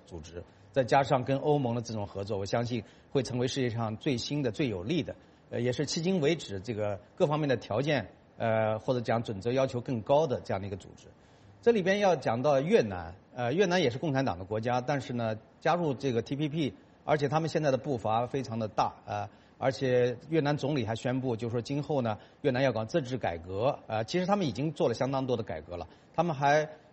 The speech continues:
有可能在二零二零年实现这个全国普选。所以我觉得这个同为共产党国家的话，越南这样的一个大幅度的改革，其实这种改革有点类似于邓小平过去的一种设想，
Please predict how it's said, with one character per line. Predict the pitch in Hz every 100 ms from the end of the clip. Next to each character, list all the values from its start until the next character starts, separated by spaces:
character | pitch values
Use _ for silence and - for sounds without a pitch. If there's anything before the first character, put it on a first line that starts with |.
| -
有 | 139
可 | - 127
能 | 131
在 | 147
二 | 135
零 | 139 147
二 | - 175
零 | 120 131
年 | 147 101 101 110 -
实 | - 131
现 | 135 165 117
这 | 104
个 | 107
全 | 104 127
国 | 120
普 | 117 -
选。 | 131 - 82 - - - -
所 | -
以 | 226
我 | 165
觉 | 139
得 | 196
这 | 180 233
个 | 165 143 135
同 | - - 143
为 | 233 208
共 | 208 180
产 | 151
党 | 139 98
国 | 107
家 | 110 123
的 | 117
话， | 117
越 | 208
南 | 156 147
这 | 160
样 | 147
的 |
一 | 139
个 | 135 131
大 | 156
幅 | 123 139
度 | 143
的 |
改 | 120 101 82
革， | 78 90 110 131 - - -
其 | - 208
实 | 202
这 | 226 254
种 | 185
改 | 156 107
革 | 107 131
有 | 170
点 | 127
类 | 170 143
似 | 139
于 | 135
邓 | 151 151
小 | 107
平 | 117 135
过 | 147 170
去 | 135 180
的 | 123
一 | 120
种 | 120 104 107
设 | 180 131
想， | 104 90